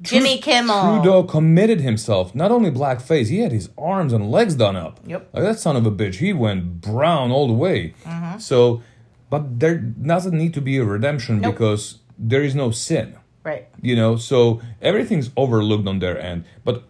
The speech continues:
Speaker 1: all that to say, you were, yeah, we can overlook the, the, the stripping thing. But when we come to, like, you know
Speaker 2: Hey, I'm supporting you now. Where did my money go? It's, it, it should, it is public, as it should be, but then,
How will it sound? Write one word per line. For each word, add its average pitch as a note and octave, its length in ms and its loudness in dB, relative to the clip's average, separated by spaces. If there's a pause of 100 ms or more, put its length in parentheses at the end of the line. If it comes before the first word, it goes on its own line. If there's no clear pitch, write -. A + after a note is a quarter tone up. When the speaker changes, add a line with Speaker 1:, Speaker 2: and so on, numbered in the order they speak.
Speaker 1:
all B2 200 2
that F2+ 160 -4
to E2+ 60 -14
say, D2+ 320 -10 (140)
you G#2+ 140 -6
were, F#2 220 -6 (120)
yeah, F2 180 -8
we A#2+ 140 -2
can F3 280 -2
overlook A#2 580 2
the, G2 300 0
the, F#2+ 120 -4
the G2 220 -8
stripping G2 420 -6
thing. G2+ 360 -4 (580)
But F#2 440 0
when A2 300 0
we G#2 100 -4
come G2+ 300 -4
to, F#2 580 -8
like, F2 340 -8 (180)
you G#2+ 140 -4
know F2 300 -8
Speaker 2:
Hey, B3+ 420 -2
I'm A3 160 2
supporting B3 480 -4
you G#3 80 -6
now. G3 240 -4
Where E3+ 180 -6
did F3+ 140 -6
my E3+ 120 -6
money D#3+ 280 -8
go? - 240 -12 (140)
It's, G3 260 -8
it, G3+ 300 -4
it G3 160 -8
should, - 400 -4
it A3 100 0
is A3 380 -2
public, G3 720 -6 (480)
as G3 180 -4
it F#3+ 100 -10
should F#3+ 360 -8
be, D#4+ 340 -10 (720)
but F#3 240 -2
then, F#3 400 -2